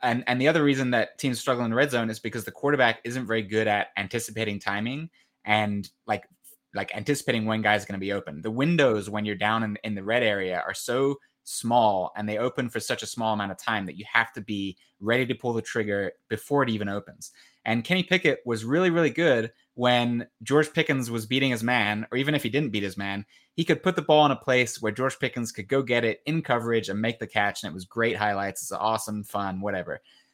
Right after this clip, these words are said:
But what Kenny Pickett was not good at was tr-, like, seeing all the routes develop and hitting them in, in time. And so he struggled against the zone relative to against man, because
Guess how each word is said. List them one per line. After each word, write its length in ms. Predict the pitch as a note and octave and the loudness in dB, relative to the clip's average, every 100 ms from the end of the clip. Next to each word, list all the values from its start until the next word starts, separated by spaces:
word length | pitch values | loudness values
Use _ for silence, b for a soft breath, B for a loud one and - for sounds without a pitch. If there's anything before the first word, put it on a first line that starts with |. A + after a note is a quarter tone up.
| _ | _
But 80 | - | -2
what 180 | C3 C3+ | 0 2
Kenny 180 | E3 E3 | 0 2
Pickett 260 | D#3+ C3 | 4 2
was 140 | A2 G#2+ | 2 2
not 260 | B2+ D3 | 4 4
good 140 | A#2 G#2+ | 2 2
at 220 | G2 - - | 2 0 0
was 500 | G#2 G2+ G2 F#2+ - _ _ _ - | 2 2 0 -6 -12 _ _ _ -8
tr-, 220 | - C3+ - | 2 2 4
like, 260 | A2 G2 _ | -2 -2 _
seeing 500 | - - C#3 D3 D#3 | -10 -4 2 2 2
all 180 | B2 B2+ | 4 4
the 80 | B2 | 4
routes 320 | G#2+ A2+ A2 | 4 4 2
develop 480 | B2+ B2+ D3+ G3+ - - | -4 -2 -2 -4 -8 -6
and 140 | A2 | -6
hitting 280 | G#2+ C3+ C3 | -2 0 2
them 160 | A2 G#2+ | 0 -2
in, 200 | G2+ G2+ | -4 -6
in 120 | G#2+ | -10
time. 320 | F#2+ G2 D2 - | -8 -8 -10 -8
And 140 | A2 | -6
so 100 | A2 | 0
he 80 | D#3 | 0
struggled 380 | - - C#3 D3+ | 0 2 4 4
against 320 | C#3 C3+ C3+ | 0 -2 -4
the 100 | B2 | -6
zone 320 | G#2+ G#2 B2 | 0 0 0
relative 420 | C3 A2+ A2 A2 - | 0 0 0 -4 -4
to 100 | G2+ | -6
against 280 | G2+ F#2+ | -6 -8
man, 300 | F#2+ F#2+ A#2+ E3 | -8 -6 -6 -8
because 420 | A#2+ A2 G2+ | -4 -2 -2